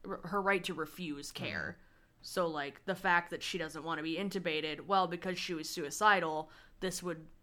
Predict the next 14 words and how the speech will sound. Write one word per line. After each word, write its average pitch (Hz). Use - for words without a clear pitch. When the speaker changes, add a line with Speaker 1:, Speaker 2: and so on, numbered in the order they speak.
Speaker 1:
end 180
up 160
ending 180
her 170
life, 214
so 175
they 165
have 160
to 147
intubate 165
her 120
kind 85
of -
thing. -